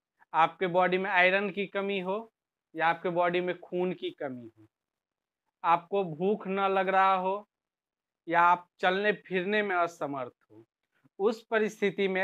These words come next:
हैफोर्ट सिरप का इस्तेमाल कर सकते हैं। तो आप जब कभी भी हैफोर्ट सिरप का इस्तेमाल करें तो आप अपने डॉक्टर से सलाह लेने के बाद ही करें।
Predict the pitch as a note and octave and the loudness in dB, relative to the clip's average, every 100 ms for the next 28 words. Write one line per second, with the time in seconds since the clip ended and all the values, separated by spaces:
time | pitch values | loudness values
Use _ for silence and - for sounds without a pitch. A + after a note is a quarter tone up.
0 | G#3+ F#3+ F3+ - F#3+ F#3 - E3 D#3 - | 0 0 -2 -2 -4 -4 -2 -2 -2 -2
1 | D#3 D3+ D#3 D3 C#3 - F#3 F#3 G3 - | -6 -4 -6 -4 -6 -4 -4 -2 -6 -6
2 | G3+ F#3 G#3+ G#3+ E3 D3+ C3+ D#3+ G3 - | -8 -6 -6 -6 -4 -4 -4 -2 -2 -2
3 | G#3 G#3 G3 G3+ F3+ F#3 - G3 - E3+ | -4 -4 -4 -4 -4 -6 -8 -14 -10 -6
4 | E3 - D#3 D3+ E3+ F3+ F#3 F#3 G3+ B3 | -6 -6 -12 -10 -6 -6 -6 -12 -12 -14
5 | _ _ _ _ _ - A3+ A3 G3+ G3+ | _ _ _ _ _ 2 6 6 6 0
6 | G#3 G3 F3+ F3 F3 D3+ G3 G3+ - F3+ | 0 2 0 0 -6 -6 -6 -6 -2 2
7 | E3+ E3+ D3+ D3 D3 D3+ F#3+ D3+ D3 C3+ | 4 4 0 -4 -6 -6 -6 -2 0 0
8 | B2+ B2 _ A2+ A#2 | -4 -18 _ -20 -20